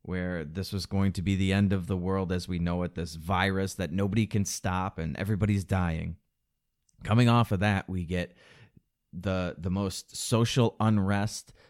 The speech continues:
that we've seen in maybe the last fifty years or so, right? We got riots. Uh, Washington, D C is literally on fire. Cities across the,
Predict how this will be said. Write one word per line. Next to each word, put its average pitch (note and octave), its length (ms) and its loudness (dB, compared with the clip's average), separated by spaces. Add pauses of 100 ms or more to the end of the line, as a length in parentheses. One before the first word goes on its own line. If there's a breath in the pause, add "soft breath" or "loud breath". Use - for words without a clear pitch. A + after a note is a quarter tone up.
(120)
that G2+ 140 -2
we've F2+ 200 -4
seen G2+ 340 -2
in F#2 360 0
maybe G2 260 2
the F#2+ 120 0
last F#2 340 0
fifty - 380 -4
years F2 460 -2
or E2+ 120 -4
so, A#1 360 -8 (540 loud breath)
right? G2+ 240 -2
We F2 80 -8
got E2+ 280 -4 (220 loud breath)
riots. G#2 760 -2 (180 loud breath)
Uh, E2 220 -4 (200)
Washington, A2 680 2
D G2+ 180 2
C G#2 220 0
is E2 160 -2
literally A2+ 440 6
on G2 220 6
fire. F2+ 540 -2 (160 loud breath)
Cities A#2 480 2
across G#2+ 480 0
the, F#2 440 -2